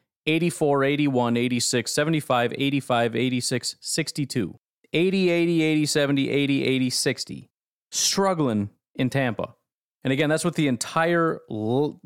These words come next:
center to left side of the line being just nobodies, a massively struggling rookie, some guy that never played, and then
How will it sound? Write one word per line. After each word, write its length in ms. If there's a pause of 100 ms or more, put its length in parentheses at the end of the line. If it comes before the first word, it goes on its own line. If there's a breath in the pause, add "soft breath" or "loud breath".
(120)
center 540
to 120
left 260
side 240
of 60
the 80
line 460 (360 soft breath)
being 300
just 420 (1120)
nobodies, 840 (480)
a 140
massively 680
struggling 500
rookie, 300 (220)
some 180
guy 180
that 140
never 240
played, 380 (400)
and 100
then 320